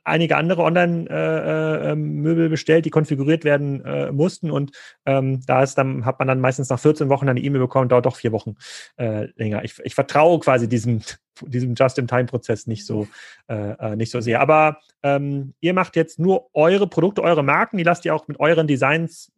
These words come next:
konfiguriert ihr die dann in Polen, Ungarn, äh, Malaysia, wo auch immer diese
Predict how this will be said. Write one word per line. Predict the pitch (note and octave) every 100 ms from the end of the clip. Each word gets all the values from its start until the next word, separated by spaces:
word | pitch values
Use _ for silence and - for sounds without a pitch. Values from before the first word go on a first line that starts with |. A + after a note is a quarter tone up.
| -
konfiguriert | D#3 C#3+ C3 B2 G#3
ihr | G#3+
die | F#3+ G#3
dann | F3+ E3 D#3+
in | D#3 D3+ D3
Polen, | D3 D3 D3 C#3+
Ungarn, | D3 D3 C3 C3+ C3+ C3+ C3 B2+
äh, | C3 C3+ C3
Malaysia, | C3 B2+ C#3+ C#3+ C3
wo | B2+
auch | D3+
immer | D3
diese | C3+ C3+ C3+